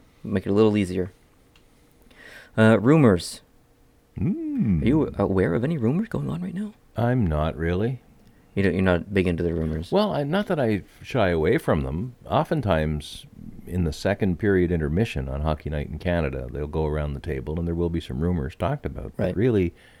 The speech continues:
Speaker 2: last night there wasn't that.
Speaker 1: Mm.
Speaker 2: They didn't really talk about that stuff. So that's usually where I get my stuff. And
Speaker 1: Mm-hmm.
Speaker 2: occasionally I'll look at Spector's Hockey 'cause he likes to follow, uh, rumors around.
Speaker 1: Mm-hmm.
Speaker 2: I just didn't happen to do that the last couple of days.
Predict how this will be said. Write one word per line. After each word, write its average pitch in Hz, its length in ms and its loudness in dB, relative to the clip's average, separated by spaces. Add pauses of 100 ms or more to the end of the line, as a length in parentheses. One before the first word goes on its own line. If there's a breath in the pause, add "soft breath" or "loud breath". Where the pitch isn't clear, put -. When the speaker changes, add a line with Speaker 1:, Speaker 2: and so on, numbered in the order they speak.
(320 soft breath)
Speaker 2:
last 131 280 0
night 117 200 2
there 113 120 4
wasn't 107 380 2
that. - 340 -10
Speaker 1:
Mm. 101 140 2
Speaker 2:
They 92 80 2
didn't 120 160 0
really 107 220 2
talk 104 200 -2
about 73 200 -4
that 58 180 -8
stuff. - 300 -14
So 67 400 -6 (340 soft breath)
that's 107 180 -2
usually 104 280 6
where 76 160 2
I 78 60 2
get 82 200 0
my 71 460 -2
stuff. - 480 -2
And 90 80 2
Speaker 1:
Mm-hmm. 90 100 0
Speaker 2:
occasionally 113 320 4
I'll 80 120 0
look 85 140 0
at - 80 -6
Spector's 80 400 -2
Hockey 62 360 -4
'cause - 240 -8 (400 loud breath)
he 90 80 2
likes 80 260 0
to - 80 -6
follow, 73 500 0
uh, 71 120 -4
rumors 76 360 0
around. 64 440 -4
Speaker 1:
Mm-hmm. 101 180 -4
Speaker 2:
I 80 80 -4
just 90 240 0
didn't 87 200 2
happen 76 280 0
to 73 80 -6
do 85 140 2
that 76 200 -2
the - 60 -8
last 65 220 -6
couple - 240 -8
of 67 80 -10
days. 69 240 -8